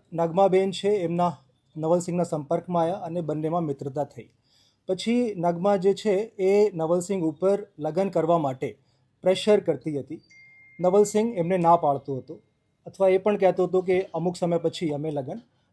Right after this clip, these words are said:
કરી લઈએ. પછી નગમાના જે વલણ હતો કે તમારી સાથે લગ્ન કરવાના જ છે, એ ચાલુ રહ્યું. તો નવલસિંહે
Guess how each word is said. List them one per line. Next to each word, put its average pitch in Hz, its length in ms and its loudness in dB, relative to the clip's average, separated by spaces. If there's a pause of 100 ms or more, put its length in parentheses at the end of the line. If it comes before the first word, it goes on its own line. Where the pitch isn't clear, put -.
(160)
કરી 208 200 8
લઈએ. 117 320 -6 (420)
પછી 226 420 0
નગમાના 185 1120 0
જે 190 260 6
વલણ 170 380 2
હતો 170 220 0
કે 175 180 -2
તમારી 160 300 -2
સાથે 170 280 -4
લગ્ન 156 240 -2
કરવાના 147 440 -2
જ 170 60 -2
છે, - 260 -12 (520)
એ 190 80 2
ચાલુ 185 340 4
રહ્યું. 175 280 2 (100)
તો 190 360 2 (220)
નવલસિંહે 180 720 0